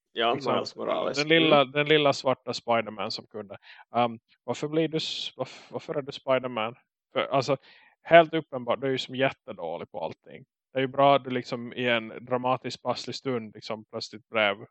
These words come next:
Speaker 2: helt satans savant på allting. Men varför? För alla de andra verkar ju som ändå som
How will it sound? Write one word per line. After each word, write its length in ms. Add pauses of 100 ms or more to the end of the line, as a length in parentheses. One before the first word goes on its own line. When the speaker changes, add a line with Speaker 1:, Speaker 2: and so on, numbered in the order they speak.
(160)
Speaker 2:
helt 340
satans 500
savant 500
på 80
allting. 440
Men 200 (960)
varför? 720 (1500)
För 240
alla 300
de 160
andra 280
verkar 360
ju 60
som 160
ändå 380
som 220